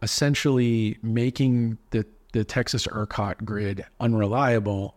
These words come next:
are for, like, wind and solar generation, 'cause they have these, like, uh, renewable energy credits that basically fund a lot of this build out. Well, what's happening is now Bitcoin miners are taking advantage of that,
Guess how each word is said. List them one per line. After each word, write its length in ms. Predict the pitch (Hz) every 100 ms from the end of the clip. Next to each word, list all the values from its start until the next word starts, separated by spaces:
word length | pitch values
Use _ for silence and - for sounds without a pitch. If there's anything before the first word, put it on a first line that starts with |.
| -
are 140 | 110
for, 180 | - 107
like, 180 | 104 110
wind 320 | 110 110 107
and 120 | 104
solar 340 | - 117 107
generation, 500 | 98 98 92 90 -
'cause 140 | 98 110
they 60 |
have 100 | 107
these, 260 | 98 104 95
like, 220 | 98 95
uh, 120 | 98 90
renewable 440 | 117 113 117 107
energy 300 | 113 110 104
credits 380 | 98 104 98 -
that 160 | 92 92
basically 460 | 104 - 92 95
fund 420 | 95 131 123 110 98 - _ _ - -
a 60 |
lot 160 | 113 110
of 60 | 98
this 140 | 101
build 260 | - 175 123
out. 260 | 95 - _
Well, 260 | 120 117 104
what's 240 | 123 120 -
happening 420 | - 135 131 123
is 200 | 110 101
now 160 | 104 110
Bitcoin 440 | 156 202 214 160
miners 320 | 120 117 110
are 60 | 95
taking 340 | - 107 104
advantage 440 | 90 104 165 214 110
of 100 | 98
that, 260 | 90 87